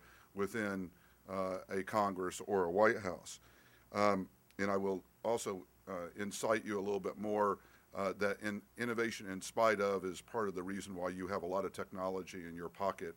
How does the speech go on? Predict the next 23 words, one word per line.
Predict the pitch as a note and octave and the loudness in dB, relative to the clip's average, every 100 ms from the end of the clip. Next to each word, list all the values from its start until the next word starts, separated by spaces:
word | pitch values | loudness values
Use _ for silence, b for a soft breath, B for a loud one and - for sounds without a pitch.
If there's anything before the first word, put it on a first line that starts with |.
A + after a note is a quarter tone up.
| - | -10
or | G2 F2+ | -8 -6
in | E2+ | -6
your | E2 | -8
purse. | D#2+ A#2 A2+ - - B B B B | -2 4 4 4 -8 B B B B
Um, | A#2+ A#2 A2 G#2 - B B B | 4 6 6 2 -10 B B B
so | - D#3+ | 2 6
if, | C3+ B2 - - | 6 6 -6 -8
if | C3+ C#3+ C#3+ | -2 0 0
we | C#3+ | 4
look | F#3+ A3+ | 6 6
at | E3+ | 2
this, | A#2 G2 F#2+ | 4 2 2
that | A#2+ A2 - | 2 2 4
innovation | E3+ F#3+ D3+ C#3 B2+ | 4 6 4 2 -2
in | G#2 | -4
policy, | - D#3 D#3 C3+ - F#2+ G2 A#2 _ _ _ - | 4 6 8 6 2 -2 -2 -6 _ _ _ -6
here's | C3 A2 | -2 0
another | G#2 A2+ A2+ | 2 2 2
one | F#2+ | 0
just | F#2+ G2 | -2 -6
to | F#2+ | -8
be | F2+ | -6
provocative. | G2 F2+ F2 E2+ F#2+ A2 | -2 2 2 2 -2 -4